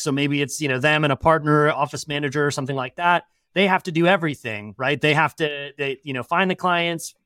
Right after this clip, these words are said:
deal with the clients, do performance reporting, do trading, do all of this stuff. Maybe they outsource some of it, but you have that. Then you have these platforms that advisors plug into where, you know, there's, like,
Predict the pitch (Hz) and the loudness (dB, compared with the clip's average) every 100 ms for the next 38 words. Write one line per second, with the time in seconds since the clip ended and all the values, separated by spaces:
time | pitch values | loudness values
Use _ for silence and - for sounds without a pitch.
0 | _ _ 135 165 190 180 175 165 160 156 | _ _ -2 2 2 0 -4 -2 -2 -4
1 | 151 - 160 170 165 175 170 - - 160 | -8 -4 -2 -2 -4 -2 -2 -4 -2 0
2 | 156 156 180 180 170 160 156 156 160 151 | 2 0 2 2 2 2 2 2 2 0
3 | 143 135 - 139 - 151 156 156 143 135 | -2 -2 2 2 2 -2 -2 0 0 0
4 | 131 156 123 147 135 127 135 135 127 - | -2 -8 -8 -6 -4 -4 -4 -2 -2 -4
5 | _ _ _ _ - 151 151 127 175 175 | _ _ _ _ -14 -4 -2 2 2 2
6 | - _ _ - 202 254 220 180 - 190 | -4 _ _ -2 0 4 2 0 2 2
7 | 220 - 175 151 147 135 135 135 131 - | 2 2 0 2 0 0 0 0 -2 -2
8 | 143 131 131 131 160 185 202 160 147 147 | -4 -2 -4 -4 0 2 4 6 6 4
9 | 160 143 147 139 135 123 | 2 2 4 2 -2 -8